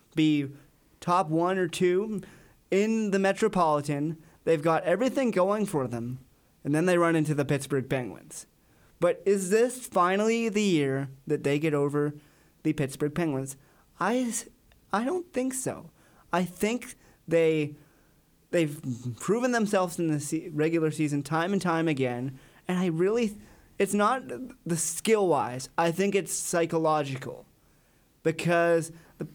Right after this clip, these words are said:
Capitals, year after year, lose to the Pittsburgh Penguins. Now, m-, and it's also, it's just that mindset, right? Going into the playoffs, you know what expectations are set on you,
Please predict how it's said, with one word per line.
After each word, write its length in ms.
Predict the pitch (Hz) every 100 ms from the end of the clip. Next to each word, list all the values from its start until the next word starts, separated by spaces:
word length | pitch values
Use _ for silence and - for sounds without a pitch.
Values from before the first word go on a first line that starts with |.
| _
Capitals, 720 | - 170 202 220 233 240 214 -
year 400 | 123 139 208 233
after 320 | 220 208 202
year, 460 | 190 151 117 92 98 _ _ _ _ _ _
lose 360 | 143 165 185 175
to 80 | 160
the 80 | 156
Pittsburgh 500 | 160 - - 131 131
Penguins. 540 | 131 110 71 135 - _ _ _ _ -
Now, 180 | 160 175
m-, 280 | 170 139 165 - - 185
and 80 | 220
it's 140 | 208
also, 360 | 220 233 220 208
it's 180 | 202
just 280 | - 226 - - _
that 200 | 196 208
mindset, 680 | 175 180 226 208 - 113 67 _ -
right? 320 | 147 185 190
Going 280 | 185 214 214
into 180 | 202
the 140 | 185 190
playoffs, 580 | 180 151 139 139 - - _ _ _ _ _
you 180 | 156 165
know 320 | 165 170 208
what 240 | 214 208 190
expectations 800 | 180 - 175 175 165 196 202 170
are 80 | 143
set 200 | 147 135
on 220 | 120 123
you, 220 | 131 139